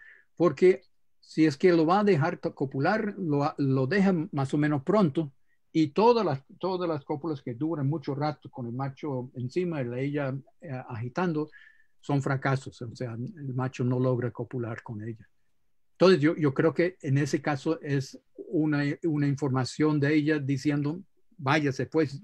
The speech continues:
yo, yo con usted no". Pero, eh, ¿cuántos otros hay? Eh, es,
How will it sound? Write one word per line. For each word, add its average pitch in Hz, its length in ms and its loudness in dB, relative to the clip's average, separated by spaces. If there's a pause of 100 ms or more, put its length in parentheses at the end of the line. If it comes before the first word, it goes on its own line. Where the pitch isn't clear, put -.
yo, 135 220 -4
yo 135 400 -4
con 143 200 -2
usted 160 260 -2
no". 139 280 -2 (1400)
Pero, 151 400 4 (200)
eh, 147 480 0 (380)
¿cuántos 190 480 2
otros 190 540 0
hay? 202 380 -2 (380)
Eh, 135 500 -4 (120)
es, 143 500 -4